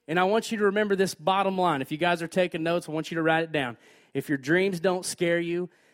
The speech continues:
they are not big enough. And you know, at the rodeo, um, when we close it down every night after the last bull rider gets on, I didn't say the bull rider rode. <laughs> When he gets on, that's one of the things,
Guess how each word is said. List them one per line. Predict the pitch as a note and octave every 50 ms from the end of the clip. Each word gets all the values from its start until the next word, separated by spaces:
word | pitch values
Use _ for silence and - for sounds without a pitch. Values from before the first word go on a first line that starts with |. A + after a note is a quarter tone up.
| _ _ _ _ _ _ _ _ _ _ _ _ _ -
they | C3+ C3 C3+
are | B2+ B2+
not | C3 C3 B2+ A#2+
big | C3+ C3+ C3
enough. | B2+ B2 A#2+ G#2 G2+ - - _ _ _ _ _ _ _ _ -
And | C#3+ D#3
you | F3
know, | F3+ F#3 F#3+ F#3
at | F3+ -
the | E3
rodeo, | D3+ F#3+ G3+ A3 G#3+ G#3 F#3+ F#3 F3 E3 D#3+ D3+ C#3 - - - -
um, | D#3+ E3 D3+ C#3 B2+ A#2 A2 G#2 G2 - - _ _ -
when | D3 D#3
we | D3 C#3+
close | - F#3+ G3+ G3+ G3 D#3+
it | F3 C#3+
down | D3 E3+ F3 F3+ F3 D#3+ C#3 C3 A#2 - _ _ _ _ _ -
every | D3+ E3 D3 D#3+ D#3+
night | D#3 E3 D#3+ D#3 D3
after | D3 D3+ D3 -
the | D3+ D3
last | D3 D#3 D#3 D#3+ D#3+ - D3
bull | D3 E3+ D#3 D#3 D3 C#3+ C#3+
rider | D3 C#3 C#3 C#3 C#3+ C3+
gets | C3 C#3 D3 D3 - -
on, | C#3+ B2+ A#2 G#2+ A2+
I | A#2 B2
didn't | C#3+ D#3+ D3+ C#3+
say | - E3 D#3 D#3
the | D3
bull | C#3+ D3+ D3+ D3+
rider | D3 D3 D3 D3 D3+ D3+
rode. | D3 D3+ D#3+ D#3 C3 A2 G2+ G2+ G#2 B2+ C3 - _ _ _ _ _ _ _ _ _ _ _ _ _ _ _ _ _ _ _ -
<laughs> | A#2 - - - - - E3+ - - G3 - - - _ - - - - _ - - F3+ - - - - - - - - _ _ _ _
When | - C3 D3+
he | D#3+ D#3+
gets | D#3 G3+ G3+ G3 - -
on, | G3+ G3 F#3 E3+ D#3
that's | E3 F#3 F#3 - -
one | E3+ F#3 G3 G3
of | F#3+ F3+
the | F3
things, | - - F#3 F3+ F3 E3 D3+ D3 D3 - - -